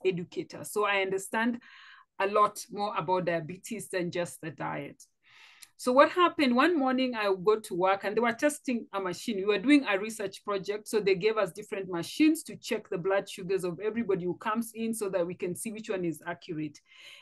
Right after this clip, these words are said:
And as I tested the machine, my sugars were high. Like,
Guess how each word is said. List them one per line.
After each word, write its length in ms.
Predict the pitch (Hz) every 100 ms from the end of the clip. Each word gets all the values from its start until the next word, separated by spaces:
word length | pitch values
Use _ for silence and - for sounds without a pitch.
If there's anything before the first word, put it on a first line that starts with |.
| -
And 160 | 220 226
as 160 | 214
I 100 | 214
tested 500 | 202 285 294 - 262
the 120 | 220
machine, 520 | 190 180 - - 240 226
my 140 | 202
sugars 400 | 196 262 247 220
were 160 | 190 165
high. 460 | - 320 180 143
Like, 240 | - 175